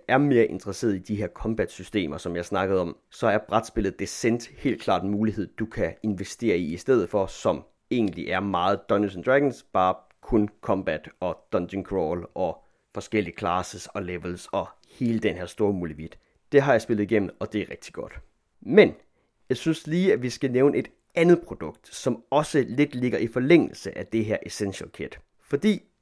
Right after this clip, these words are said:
Essential Kit er nemlig ikke det eneste Dungeons and Dragons starter set, der er på markedet. Nu har jeg beskrevet Essential Kit som starter settet, men der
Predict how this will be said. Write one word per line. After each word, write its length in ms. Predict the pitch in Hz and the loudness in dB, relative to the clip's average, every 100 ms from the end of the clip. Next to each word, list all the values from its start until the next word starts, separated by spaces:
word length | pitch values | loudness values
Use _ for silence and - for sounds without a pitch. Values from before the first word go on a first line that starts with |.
| _ - | _ -2
Essential 400 | 120 143 143 127 | 6 6 6 -2
Kit 280 | - 131 | -2 -2
er 40 | - | 2
nemlig 280 | 117 123 120 | 2 2 0
ikke 120 | 127 | 0
det 120 | - - 139 | -8 -4 0
eneste 540 | 156 196 208 - 87 - _ - | 2 6 4 4 -8 -8 _ 2
Dungeons 240 | 113 117 | 2 2
and 100 | 107 | 0
Dragons 260 | 104 101 101 | 2 2 0
starter 260 | 107 107 | 2 2
set, 280 | 107 101 - | 2 -4 -4
der 60 | - - 113 | -8 -2 0
er 100 | 117 | 0
på 80 | 113 | -2
markedet. 640 | 80 65 - 73 - - _ 123 | -6 -8 -8 -10 -12 -20 _ 0
Nu 60 | |
har 60 | 123 | 2
jeg 120 | 110 | 2
beskrevet 640 | 107 - - 175 131 80 - _ | 0 -8 4 8 8 6 -4 _
Essential 500 | 117 - 131 - 120 | -6 -2 -2 2 0
Kit 260 | - 127 - | 2 -2 -2
som 380 | - 104 82 - | 0 2 0 -10
starter 360 | - - 127 170 | -18 2 4 6
settet, 400 | - 135 127 117 - _ - _ | 4 4 4 0 -4 _ -20 _
men 260 | - 117 | 4 4
der 80 | 113 | 4